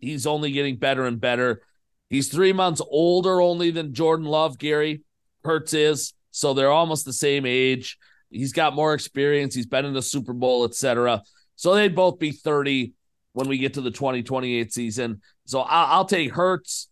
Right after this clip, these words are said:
as my number one guy over the next five years, Gary, in the N F C. And, and, and Gary, kind of the same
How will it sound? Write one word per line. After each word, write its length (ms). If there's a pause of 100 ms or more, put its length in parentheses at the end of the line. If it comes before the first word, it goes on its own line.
(240)
as 160
my 140
number 280
one 200
guy 300
over 200
the 80
next 220
five 320
years, 260
Gary, 380
in 260
the 140
N 100
F 100
C. 380 (840)
And, 240
and, 260
and 200
Gary, 300
kind 220
of 60
the 80
same 360